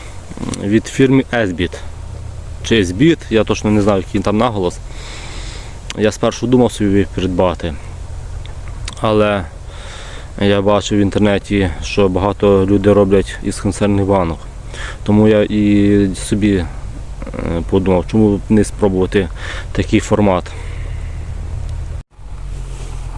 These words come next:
Ну ось дивіться, водичка загрілася буквально на одній таблетці. І таблетка ще не догоріла. Так що,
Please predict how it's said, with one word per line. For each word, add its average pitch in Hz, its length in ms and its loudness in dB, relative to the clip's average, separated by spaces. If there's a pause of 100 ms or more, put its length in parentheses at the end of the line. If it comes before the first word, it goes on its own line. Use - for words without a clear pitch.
(2250)
Ну 110 160 8
ось 117 120 6
дивіться, 110 420 4
водичка 104 580 6
загрілася 107 840 6 (320)
буквально 113 440 4
на 117 100 6
одній 110 180 6
таблетці. 98 520 2 (880)
І 107 340 6
таблетка 113 420 2
ще - 120 2
не 110 100 6
догоріла. 110 500 4 (1800)
Так 120 260 4
що, 110 340 6